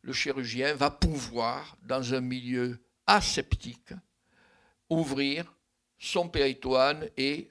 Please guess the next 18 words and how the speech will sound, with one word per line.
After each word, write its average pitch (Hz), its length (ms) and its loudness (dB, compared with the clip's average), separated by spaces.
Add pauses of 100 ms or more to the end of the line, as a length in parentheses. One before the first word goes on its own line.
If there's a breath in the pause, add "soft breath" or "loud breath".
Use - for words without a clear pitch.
(120)
faire 131 360 -2
les 117 120 -6
premières 117 640 -4 (720)
colectomies, 127 1160 0
gastrectomies, 123 840 -2
et 123 120 -8
cetera, 113 340 -10
et 110 80 -10
cetera. - 460 -14 (760 soft breath)
Rien 147 260 2
n'était 170 320 2
simple, 113 500 2 (360)
mais 127 420 -4
on 127 140 -2
peut - 200 0
quand 151 200 2
même 143 280 0
mesurer 131 880 -2